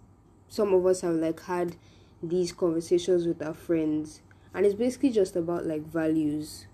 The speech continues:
Values like, uh, empathy, like, respect, loyalty, honesty, responsibility, stuff like that. And, like,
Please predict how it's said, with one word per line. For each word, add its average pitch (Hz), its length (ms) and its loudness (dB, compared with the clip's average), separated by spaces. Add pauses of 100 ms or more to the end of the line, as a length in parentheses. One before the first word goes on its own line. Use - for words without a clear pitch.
(500)
Values 185 560 2
like, 160 440 -2
uh, 156 480 -4 (260)
empathy, 170 880 2 (140)
like, 156 280 -8
respect, 165 720 -4
loyalty, 160 920 0 (480)
honesty, 170 640 4
responsibility, 165 760 2
stuff 220 280 -4
like 165 160 0
that. 160 180 -4 (1300)
And, 226 160 2
like, 226 260 0